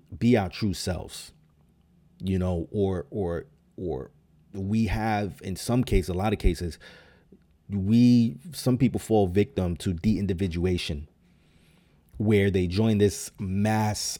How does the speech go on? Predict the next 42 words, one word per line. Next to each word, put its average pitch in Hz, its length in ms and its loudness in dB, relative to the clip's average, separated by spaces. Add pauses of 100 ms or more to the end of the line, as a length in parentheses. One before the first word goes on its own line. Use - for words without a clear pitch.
of 95 400 -4
people 117 440 4
on 98 140 -2
the - 140 -10
internet, 95 680 -6
get 101 160 -2
into 107 280 -2
a 98 40 0
crowd, 95 680 -2
and, 82 280 -6 (500)
you 92 140 -2
know, 85 380 0
they 87 140 0
have 95 200 2
their 95 120 4
favorite 101 420 2
team, 95 380 0
whatever 85 240 0
their 98 200 4 (200)
favorite 95 220 0
political 98 420 0
team 90 300 -4
is, 85 220 -2
whatever, 82 240 -2
even 113 400 2
sports - 380 0
team, 80 300 -4 (1080)
and 113 140 4
they 104 180 4
act 120 300 4
in 110 100 4
ways 107 240 4
that 95 160 0
they 95 100 4
wouldn't 98 380 4
act 92 400 -4
if - 180 -4
they 95 120 4
were 90 360 0 (220)
off 104 200 2
the - 100 -6
internet. 87 400 -6